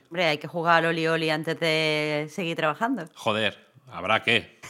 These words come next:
Speaker 2: Yo estoy ahora, tengo cero <laughs> puntos en el, en la liga. No, esto no puede ser.
Speaker 1: ¿Cómo puede ser esto?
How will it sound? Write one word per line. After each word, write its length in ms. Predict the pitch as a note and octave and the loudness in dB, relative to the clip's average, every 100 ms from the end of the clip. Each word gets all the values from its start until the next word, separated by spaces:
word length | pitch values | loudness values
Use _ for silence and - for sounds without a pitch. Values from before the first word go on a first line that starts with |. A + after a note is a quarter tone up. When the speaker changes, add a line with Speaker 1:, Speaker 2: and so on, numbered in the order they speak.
| - - | -18 -12
Speaker 2:
Yo 120 | F#2+ | -6
estoy 240 | G2 - A2 | -2 6 8
ahora, 420 | G#2+ G#2 G2 F#2 | 8 8 8 6
tengo 160 | G#2+ A#2 | 4 4
cero 220 | B2+ A2+ | 6 4
<laughs> 60 | - | 4
puntos 360 | C3 G#2+ F2+ | 2 2 0
en 120 | G2 | 0
el, 340 | G2 G2 G2 G2 | 2 2 0 0
en 140 | G2+ | 0
la 80 | F#2 | 0
liga. 420 | A#2 A2 F#2+ - - - | 2 2 -2 -6 -16 -4
No, 280 | G2+ G2 | -2 -2
esto 140 | F#2+ A2+ | -2 -4
no 80 | G2+ | -4
puede 140 | F2+ | -2
ser. 220 | G#2+ F#2+ - | -2 -4 -2
Speaker 1:
¿Cómo 140 | F3 | 0
puede 180 | E3+ D#3 | 2 0
ser 160 | D3+ | 0
esto? 160 | C#3+ | -2